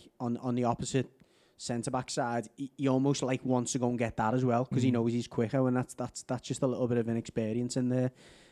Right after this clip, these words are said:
Speaker 1: Um, but I, I thought he's done okay. I, I think you can see aerially what we miss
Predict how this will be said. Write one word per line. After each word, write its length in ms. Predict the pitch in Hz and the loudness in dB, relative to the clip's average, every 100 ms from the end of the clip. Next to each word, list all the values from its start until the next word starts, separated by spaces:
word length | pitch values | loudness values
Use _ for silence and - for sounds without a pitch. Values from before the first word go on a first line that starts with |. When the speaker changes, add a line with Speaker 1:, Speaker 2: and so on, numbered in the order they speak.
| _ - | _ -6
Speaker 1:
Um, 460 | 113 113 113 113 - _ _ _ _ _ _ | -2 0 0 -2 -6 _ _ _ _ _ _
but 120 | 180 196 | 2 2
I, 60 | 196 | 4
I 20 | |
thought 240 | 202 220 202 | 6 6 6
he's 140 | 190 | 6
done 100 | 170 | 6
okay. 400 | 151 143 127 151 | 6 4 2 2
I, 180 | 147 151 | 0 -4
I 60 | 135 | -2
think 360 | - 170 170 - - - _ - | 2 2 2 -4 -20 -20 _ -10
you 100 | 131 | -2
can 140 | 156 | 0
see 260 | 139 151 165 - | 2 2 0 0
aerially 480 | 117 120 135 139 | 0 2 2 4
what 180 | 139 131 | 2 2
we 60 | 139 | 2
miss 420 | 127 135 - - | 2 2 -2 -6